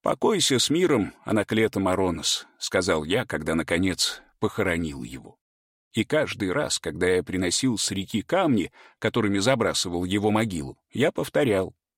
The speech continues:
«Тебе не выбраться отсюда, даже со всеми твоими уловками».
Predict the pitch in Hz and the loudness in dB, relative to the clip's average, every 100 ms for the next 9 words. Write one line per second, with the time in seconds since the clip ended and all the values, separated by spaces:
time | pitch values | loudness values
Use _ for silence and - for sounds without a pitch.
0 | _ - 95 92 143 180 165 165 208 180 | _ -2 0 0 0 0 2 2 2 0
1 | 180 - 165 147 - 147 104 69 - - | 2 4 4 2 2 2 2 -2 -8 -20
2 | - 151 170 123 - 135 - 175 151 127 | -2 2 2 2 2 2 2 2 2 2
3 | 120 135 131 123 143 147 127 - - 64 | 2 4 4 2 4 4 4 2 -4 -6